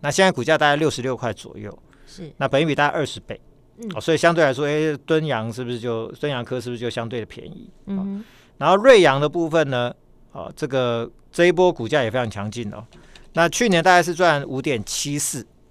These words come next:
Speaker 1: 哦，那今天股价一度也亮灯涨停，到一百九十四块半。
Speaker 2: 嗯。
Speaker 1: 哇，那这个本益比不就是几乎超过三十五倍？
Speaker 2: 是。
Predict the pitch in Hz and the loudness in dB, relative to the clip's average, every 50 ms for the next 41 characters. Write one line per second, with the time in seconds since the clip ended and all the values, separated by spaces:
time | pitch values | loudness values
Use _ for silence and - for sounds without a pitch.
0 | _ _ - 107 117 147 147 151 165 165 165 160 - 123 113 107 151 143 135 127 | _ _ -10 -6 -2 -2 0 2 2 0 0 0 -4 -6 -4 0 2 4 4 4
1 | 123 - 135 - 170 151 123 107 110 131 131 127 135 123 120 101 98 107 110 107 | 2 -2 -2 -2 0 0 0 0 0 -2 -2 -2 -4 -4 -6 -6 -6 -6 -6 -4
2 | 117 123 - 139 107 120 113 101 104 104 98 - 117 107 117 107 - - 139 123 | -4 -4 -4 -4 -6 -6 -6 -6 -8 -10 -10 -10 -6 -6 -6 -6 -2 -2 -4 -4
3 | _ _ _ _ _ _ - 240 226 202 165 - _ _ _ _ - - 120 135 | _ _ _ _ _ _ -8 -6 -6 -6 -6 -8 _ _ _ _ -10 -8 -4 -4
4 | 170 185 202 190 135 123 117 139 156 135 107 107 113 139 131 120 - - - - | -2 -2 -2 -2 0 0 -2 -2 -2 -4 -4 -6 -6 -6 -6 -8 -8 -14 -10 -6
5 | 135 135 135 - - 139 135 139 131 - - 123 123 113 - 123 107 - _ - | -6 -6 -6 -6 -4 -4 -2 -2 -4 -4 -4 -6 -6 -6 -10 -14 -18 -18 _ -18
6 | 113 - _ _ _ _ _ _ _ _ - - 147 | -18 -18 _ _ _ _ _ _ _ _ -18 -18 -18